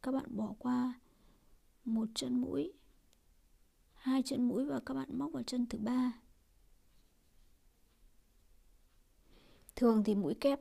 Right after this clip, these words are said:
các bạn sẽ rút hai lần, thế nhưng mà, ờ, ở hoa văn ngày hôm nay thì mình sẽ rút một lần. Các bạn rút lần thứ nhất qua hai sợi, các bạn giữ lại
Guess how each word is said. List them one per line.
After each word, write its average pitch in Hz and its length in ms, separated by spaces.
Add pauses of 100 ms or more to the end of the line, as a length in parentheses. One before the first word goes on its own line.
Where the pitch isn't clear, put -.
(120)
các 285 120
bạn - 160
sẽ - 180
rút 285 220 (260)
hai 240 340
lần, 196 280 (160)
thế 220 100
nhưng 247 180
mà, 208 280 (840)
ờ, 196 480
ở 202 200
hoa 214 460
văn 240 220
ngày 226 140
hôm 214 180
nay 247 220
thì 233 80
mình 190 160
sẽ - 160
rút 294 200
một 240 160
lần. 196 260 (640)
Các 294 100
bạn - 180
rút 277 160 (320)
lần 220 220
thứ 226 120
nhất 277 220
qua 262 140
hai 247 220
sợi, 240 220 (680)
các - 80
bạn 269 260
giữ 226 140
lại 277 220